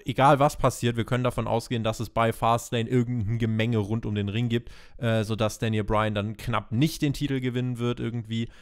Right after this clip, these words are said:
äh, wird man's in diese Richtung erzählen.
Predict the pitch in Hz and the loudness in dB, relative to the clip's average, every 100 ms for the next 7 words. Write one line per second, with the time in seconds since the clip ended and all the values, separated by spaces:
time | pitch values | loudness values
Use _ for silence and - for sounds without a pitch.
0 | - - 117 110 107 113 113 110 - - | -20 -10 -6 -4 -4 -6 -4 -4 -6 -12
1 | - 117 123 127 120 117 113 113 - 113 | -12 -10 -8 -8 -6 -4 -4 -4 -4 -4
2 | 104 - 113 120 | -4 0 2 2